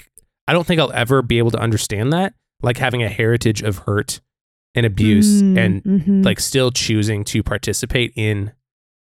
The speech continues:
Speaker 1: that system and, like, seeing a redemption in that system. So clearly some of it can be grassroots and community-led, and, like, certainly no pastor should ever force a church to be on a reservation or, like, force people to be Christian ever,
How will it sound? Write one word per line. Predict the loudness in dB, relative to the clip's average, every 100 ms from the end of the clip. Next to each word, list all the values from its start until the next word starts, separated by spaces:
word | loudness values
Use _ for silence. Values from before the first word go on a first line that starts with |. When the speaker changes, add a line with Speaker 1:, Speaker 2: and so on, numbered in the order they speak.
| -4
Speaker 1:
that | -4 -2
system | -4 -4 -2 -2
and, | 0
like, | -2
seeing | -4 -4 -2 0
a |
redemption | -2 -2 -4 -4 -2 0
in | 0
that | -2
system. | -4 -4 -2 -2 -2 -4 _ _ _ _ _ -6
So | -2 0
clearly | 2 4 4 2
some | 2
of | 2 0
it |
can | 0
be | 0
grassroots | 2 2 2 0 -2 -4 -4
and | -4 -2
community-led, | 0 0 2 0 0 -2 -4
and, | -4 -2
like, | -2 -4 -8 _ _
certainly | -6 -4 0 0 0
no | 0 2 2 0 -8 -6
pastor | -2 -2 -2 -4
should | 0 -2 -4 -20 _ _
ever | -2 2 0
force | 2 2 2 0
a |
church | 0 0 0
to | 0
be | 0
on | 0
a |
reservation | 0 0 0 0 0
or, | 0
like, | 0 -2
force | 0 0 2
people | 0 0
to |
be | -2
Christian | -2 -2 -2 -6 -4
ever, | -4 -2 -4